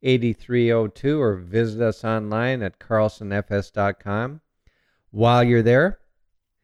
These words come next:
feel free to head on over to our radio page and check out past shows and subscribe to our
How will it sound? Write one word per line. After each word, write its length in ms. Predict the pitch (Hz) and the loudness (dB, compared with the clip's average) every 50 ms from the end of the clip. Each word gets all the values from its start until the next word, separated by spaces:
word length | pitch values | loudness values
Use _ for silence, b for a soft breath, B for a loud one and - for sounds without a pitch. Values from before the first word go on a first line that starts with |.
| _ _ _ _ _ _ | _ _ _ _ _ _
feel 260 | _ - 127 120 117 | _ 2 2 2 2
free 240 | - - 123 123 113 | 2 2 2 2 4
to 80 | 110 | 4
head 200 | 101 110 120 120 | 2 2 2 4
on 160 | 120 120 117 117 | 2 2 2 2
over 240 | 120 117 113 120 | 0 0 0 -2
to 300 | 110 - - 127 120 110 | -2 0 0 0 2 4
our 180 | 117 117 117 117 | 4 2 2 0
radio 420 | 110 117 156 180 180 160 156 123 | 0 0 0 0 2 2 0 0
page 680 | 104 - 117 107 95 87 78 71 - _ - - - _ | 0 2 2 2 2 2 0 -4 -10 _ -20 -20 -20 _
and 280 | - 101 90 90 90 - | -4 -2 -2 -2 -4 -10
check 320 | - - 113 107 - - | -2 0 0 0 2 2
out 280 | 113 107 107 104 92 _ | 2 2 2 0 2 _
past 300 | - 135 139 123 - - | 2 2 4 0 -2 -4
shows 480 | - 117 107 101 98 92 90 85 - | -2 0 0 0 0 -2 -4 -6 -8
and 160 | 92 87 87 | -12 -14 -14
subscribe 680 | - - 92 82 - - - - 107 101 101 98 90 - | -14 -16 -18 -14 -14 -12 -6 -2 0 0 0 -2 -4 -6
to 220 | - 107 98 92 | -6 -4 -2 -2
our 300 | 95 92 92 90 87 - | 0 0 0 -2 -2 -6